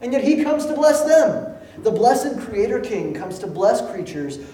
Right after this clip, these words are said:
who owe him all blessing. The eternal comes to the finite, to dust and grass blown by the wind. The one who is from everlasting to everlasting comes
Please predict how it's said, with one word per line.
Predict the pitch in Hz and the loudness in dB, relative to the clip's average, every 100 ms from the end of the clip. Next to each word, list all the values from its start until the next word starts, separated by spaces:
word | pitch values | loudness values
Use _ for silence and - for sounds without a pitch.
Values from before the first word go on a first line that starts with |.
| - | -10
who | 196 180 | -6 -4
owe | 202 202 190 | 0 0 0
him | 294 294 175 151 - - - | -2 -2 -4 -8 -12 -16 -8
all | 175 180 | -4 -2
blessing. | 180 160 131 - 117 - - - - - - - | 0 0 -2 -8 -14 -18 -20 -20 -20 -20 -20 -14
The | 170 | -8
eternal | 180 - 240 240 233 | -8 -6 -4 -2 -2
comes | 233 233 202 165 - - - | -2 -4 -4 -4 -8 -14 -18
to | 175 | -12
the | |
finite, | 180 208 190 170 143 - - - - - | -8 -2 -2 -2 -4 -8 -14 -18 -20 -12
to | - | -10
dust | 151 196 214 214 | 0 2 2 -2
and | 208 | -4
grass | 180 196 202 196 - | 2 4 4 0 -6
blown | 180 190 208 214 | 2 2 2 4
by | 196 | 4
the | 180 | 4
wind. | 156 175 190 214 220 - - | 0 -2 -2 -4 -8 -12 -10
The | |
one | 175 220 208 | -2 -2 -2
who | 214 | -2
is | - | -2
from | 196 175 - | -4 -8 0
everlasting | 247 254 240 233 226 240 226 | 0 2 0 0 -2 -6 -6
to | 226 220 | -6 -6
everlasting | 247 240 226 - - 185 | -2 0 0 -2 -6 -8
comes | - 202 175 - - | -4 -2 -2 -6 -14